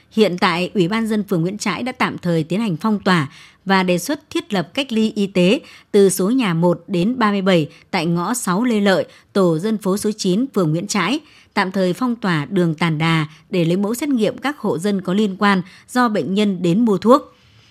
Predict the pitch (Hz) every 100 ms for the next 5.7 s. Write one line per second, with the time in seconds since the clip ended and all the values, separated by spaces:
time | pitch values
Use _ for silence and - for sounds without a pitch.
0 | _ - 269 220 170 - 226 214 311 214
1 | 170 156 208 202 202 208 202 175 175 214
2 | 226 196 185 120 - 175 185 269 240 165
3 | 156 165 165 - 277 294 190 175 165 -
4 | - 214 196 196 202 180 - - - 254
5 | 214 196 240 208 185 240 277